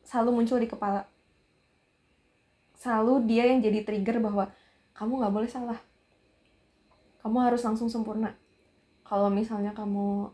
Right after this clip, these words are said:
nggak sempurna, ya udah berarti kamu orang yang kurang gitu. Jadi balik lagi kehilangan si worthiness itu gitu kan. Nah,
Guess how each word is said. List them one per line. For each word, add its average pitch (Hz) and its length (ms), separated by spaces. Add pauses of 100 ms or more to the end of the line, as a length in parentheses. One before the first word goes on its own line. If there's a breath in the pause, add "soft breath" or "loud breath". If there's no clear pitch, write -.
(140)
nggak 208 180
sempurna, 208 320
ya 277 160
udah 254 300
berarti 226 240
kamu 269 180
orang 240 240
yang 220 160
kurang 220 400
gitu. 185 160 (460)
Jadi 208 200 (960 loud breath)
balik 214 160
lagi 247 240
kehilangan 208 480
si 202 80
worthiness 196 480
itu 208 240
gitu 180 240
kan. 175 240 (340 loud breath)
Nah, 190 300